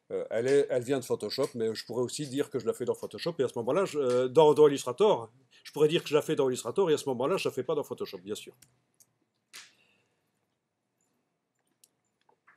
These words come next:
OK ? Bon, ça c'est pas difficile de faire un fichier Illustrator et d-, d'utiliser le document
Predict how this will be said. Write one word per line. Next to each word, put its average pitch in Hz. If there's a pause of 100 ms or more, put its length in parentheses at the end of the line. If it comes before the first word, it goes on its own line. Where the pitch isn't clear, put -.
(1040)
OK ? 127 (1000)
Bon, 139 (680)
ça 165
c'est 160
pas 143
difficile 131
de 101
faire 120
un 120
fichier 135 (260)
Illustrator 139
et 139
d-, 127
d'utiliser 131
le 127
document 131